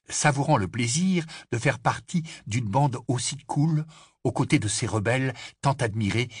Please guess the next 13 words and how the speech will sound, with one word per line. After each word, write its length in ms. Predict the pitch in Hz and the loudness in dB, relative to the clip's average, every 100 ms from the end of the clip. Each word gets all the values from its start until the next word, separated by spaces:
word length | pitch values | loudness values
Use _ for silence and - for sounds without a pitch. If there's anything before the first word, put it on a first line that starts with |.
| - | -10
qu'étaient 260 | - - 80 | -6 -4 -2
James 280 | - 107 98 - | 0 0 -2 -4
et 40 | |
Sirius. 720 | - - - - - - - - _ _ _ _ _ - | -4 -6 -6 -6 -6 -10 -12 -18 _ _ _ _ _ 2
À 80 | |
la 100 | 127 | 4
gauche 420 | 123 170 160 - - - - | 6 6 4 0 -6 -14 -10
de 100 | - | -4
James, 280 | - 147 185 175 - - _ _ | 2 4 4 2 -6 -12 _ _
il 80 | 110 | 0
y 80 | 117 | 4
avait 140 | 139 | 6
Lupin, 420 | 160 139 143 95 | 6 4 2 -4